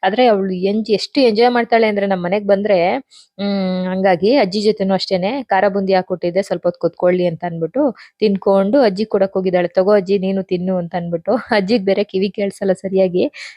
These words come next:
ಇವಳು, "ಅತ್ತೆ ಏನು ಮಾತಾಡ್ತಾ ಇಲ್ಲ, ಬಾ ಅಜ್ಜಿ ಅಳ್ತೈತೆ ಬಾ" ಅಂತ ಅಂದ್ಬಿಟ್ಟು ಕರಿತಾ ಇದ್ಲು. ಹಂಗಾಗಿ, "ಇಲ್ಲ ನಾನ್ ಬರಲ್ಲ, ನಾನ್ ಬಟ್ಟೆ ವಾಶ್ ಮಾಡ್ತಾ ಇದ್ದೀನಿ, ಹೋಗು" ಅಂತ ಅಂತ ಇದ್ದೆ.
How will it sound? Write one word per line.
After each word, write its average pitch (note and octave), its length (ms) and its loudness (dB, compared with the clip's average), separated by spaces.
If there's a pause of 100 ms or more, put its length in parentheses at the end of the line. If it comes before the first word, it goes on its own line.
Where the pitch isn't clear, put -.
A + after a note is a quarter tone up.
ಇವಳು, A#3+ 420 4
"ಅತ್ತೆ C4+ 500 0
ಏನು B3+ 180 2
ಮಾತಾಡ್ತಾ A#3 440 -2
ಇಲ್ಲ, A#3 140 4
ಬಾ G#3 320 2
ಅಜ್ಜಿ G3+ 220 0
ಅಳ್ತೈತೆ A3 500 2
ಬಾ" G3+ 280 2
ಅಂತ G3 200 -4
ಅಂದ್ಬಿಟ್ಟು F#3+ 320 -2
ಕರಿತಾ F3 400 -6
ಇದ್ಲು. F#3 300 -2 (480)
ಹಂಗಾಗಿ, G3+ 320 2
"ಇಲ್ಲ A3 180 2
ನಾನ್ G#3+ 180 -2
ಬರಲ್ಲ, F#3+ 240 4
ನಾನ್ G3 180 0
ಬಟ್ಟೆ G3 200 0
ವಾಶ್ G#3 240 2
ಮಾಡ್ತಾ G3+ 220 -2
ಇದ್ದೀನಿ, G3 300 0
ಹೋಗು" F#3+ 360 0
ಅಂತ F3 180 -2
ಅಂತ F3 240 -4
ಇದ್ದೆ. E3 580 -2